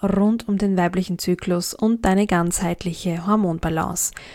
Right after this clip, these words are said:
Mein Name ist Sandra Langschwert, ich bin Zyklusmentorin und T-C-M-Ernährungsberaterin und gerade dabei, meine ersten YouTube-Videos aufzunehmen.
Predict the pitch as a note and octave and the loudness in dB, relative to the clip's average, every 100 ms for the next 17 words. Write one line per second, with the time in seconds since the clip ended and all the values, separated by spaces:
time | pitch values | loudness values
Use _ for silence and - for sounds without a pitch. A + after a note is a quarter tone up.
0 | - - F3+ F3 F3 E3+ E3+ F#3+ - F3 | -10 0 0 2 2 2 0 -2 0 -2
1 | E3+ F3 D#3+ E3 - - F3+ G#3 B3 A3 | 0 -2 -2 -4 -6 -2 0 0 0 -4
2 | - F#3 F#3 A3 G#3+ G#3 F#3 F3+ F#3+ F3 | -2 -2 0 0 2 2 2 2 4 4
3 | F3+ F3 F3 - F3+ - F#3 E3+ - F3+ | 4 0 0 -4 -4 -4 -2 -2 -2 -2
4 | E3 D#3+ E3 - - - - - E3+ - | -2 -4 -6 -8 -8 -8 -8 -8 -6 -8
5 | F#3+ _ _ - - - - - - - | -10 _ _ -16 -12 -10 -10 -12 -16 -20
6 | _ _ G#3 G3 - F3+ - F#3+ E3+ E3+ | _ _ 2 2 4 0 2 -2 -2 0
7 | F#3 G3 - _ _ _ _ G3 E3+ E3 | 2 2 -4 _ _ _ _ 0 0 0
8 | E3 - E3+ F3+ F3 F3 E3+ E3+ E3+ F3 | -4 -2 2 2 2 -2 -2 -2 -2 -2
9 | F3 F#3 - - F#3 F#3+ G3 F#3+ | -4 -6 -6 -6 -4 -4 -4 -4